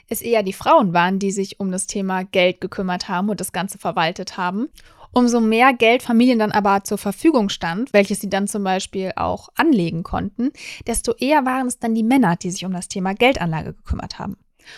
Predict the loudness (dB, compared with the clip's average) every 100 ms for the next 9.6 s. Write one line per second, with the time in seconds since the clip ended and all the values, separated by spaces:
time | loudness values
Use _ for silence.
0 | -20 -10 2 4 2 0 2 4 4 2
1 | 0 -2 0 2 2 -4 2 4 6 4
2 | 2 0 0 0 0 -2 -2 -2 -2 -4
3 | -2 -4 -2 -6 -2 -4 -4 -6 -4 -2
4 | -2 -2 -4 -4 -2 0 0 -2 -4 -4
5 | -4 0 2 4 4 2 0 0 2 2
6 | 2 -4 0 0 2 2 0 2 0 0
7 | -4 -6 -6 -4 -2 -2 -2 -6 -18 -18
8 | -6 0 0 0 2 2 2 -2 -2 -4
9 | -6 -6 -8 -2 0 2